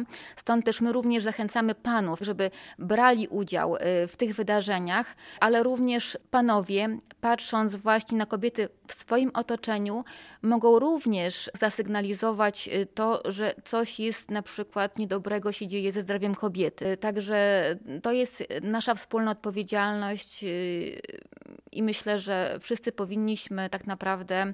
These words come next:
mieć świadomość tego, że tego typu nowotwory istnieją i, y, z czym się to wiąże. E, w tym roku również jest to taki specyficzny rok z tego względu, że mamy oczywiście tą pandemię, e, covid dziewiętnaście. Stąd też, e,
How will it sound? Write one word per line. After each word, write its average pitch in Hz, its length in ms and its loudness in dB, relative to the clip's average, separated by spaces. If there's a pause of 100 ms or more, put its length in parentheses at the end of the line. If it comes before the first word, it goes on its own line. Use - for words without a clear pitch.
(160)
mieć 262 260 4
świadomość 214 500 0
tego, 208 300 -2
że 196 120 -4
tego 214 220 -2
typu 208 240 -4
nowotwory 190 560 -2
istnieją 226 640 -2
i, 208 400 -8 (160)
y, 185 40 -8
z - 60 -12
czym 226 160 -2
się 208 100 -4
to 208 140 -6
wiąże. 151 380 -8 (680)
E, 190 140 2
w - 100 -10
tym 294 220 4
roku 262 260 4
również 247 540 0 (360)
jest 226 220 -2
to - 60 -18
taki 226 220 -4
specyficzny 226 640 -2
rok 220 240 2
z - 80 -12
tego 226 200 -2
względu, 214 500 -2
że 208 120 -4
mamy 202 260 0
oczywiście 196 680 -4
tą 196 120 -2
pandemię, 208 540 -2
e, 185 360 -2
covid 202 280 -6
dziewiętnaście. 190 840 -4 (140)
Stąd 254 400 0
też, 220 320 0
e, - 40 -10